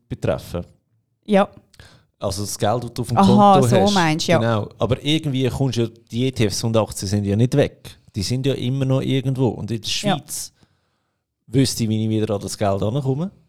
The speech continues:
Speaker 1: Also wenn es die Swissquote würde nehmen, wüsste ich, wie ich wieder an das Zeug rankomme.
Speaker 2: Ja.
Speaker 1: Im Ausland weiss ich da nicht. Und dann sind mir die erhöhten Gebühren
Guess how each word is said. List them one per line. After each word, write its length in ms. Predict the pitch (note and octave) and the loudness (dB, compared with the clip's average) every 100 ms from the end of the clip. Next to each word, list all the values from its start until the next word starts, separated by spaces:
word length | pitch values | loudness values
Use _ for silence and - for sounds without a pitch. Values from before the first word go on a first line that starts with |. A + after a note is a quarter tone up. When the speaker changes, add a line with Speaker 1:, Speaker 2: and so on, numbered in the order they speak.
| _ _ _ | _ _ _
Speaker 1:
Also 200 | A2 A2 | -8 -4
wenn 140 | A2+ | -4
es 140 | A2 - | -4 -6
die 60 | |
Swissquote 500 | B2+ B2 - A#2+ A#2 A#2 | -6 -6 -2 -2 -2 -4
würde 200 | A2+ A#2 | -4 -4
nehmen, 240 | B2 A#2+ | -4 -2
wüsste 280 | G#2+ G2+ G#2+ | -4 -4 -6
ich, 100 | G#2 | -6
wie 60 | G2+ | -6
ich 100 | G#2 | -8
wieder 220 | G#2 G#2 | -6 -6
an 80 | G2+ | -8
das 160 | - | -8
Zeug 180 | - B2+ | -6 -4
rankomme. 480 | C#3 D3 A#2 B2+ D#3+ | -4 -4 -4 -4 -2
Speaker 2:
Ja. 160 | F#3 - _ _ _ _ _ _ _ _ _ _ _ _ _ _ _ _ _ | -2 -4 _ _ _ _ _ _ _ _ _ _ _ _ _ _ _ _ _
Speaker 1:
Im 100 | - | -2
Ausland 340 | F#2 D3+ - D#2+ | 0 0 -4 -8
weiss 200 | D#2 D#2 | -10 -10
ich 80 | E2 | -10
da 160 | E2+ G2+ | -8 -6
nicht. 380 | E3+ G3+ - _ _ _ _ _ _ _ _ - | -8 -10 -16 _ _ _ _ _ _ _ _ -10
Und 220 | A#2 - - _ - | -8 -10 -16 _ -4
dann 200 | A#2+ C#3+ | -4 -4
sind 240 | - C3 B2+ | -4 -4 -2
mir 100 | G#2+ | -4
die 340 | A2 A#2 A#2 - _ _ _ _ _ _ _ _ - | -2 -2 -4 -10 _ _ _ _ _ _ _ _ -6
erhöhten 540 | G#2+ G2+ D3 - E3+ | 0 2 2 0 -4
Gebühren 560 | E3+ A#2+ A2 C#3 E3 | -4 -4 -2 -2 -2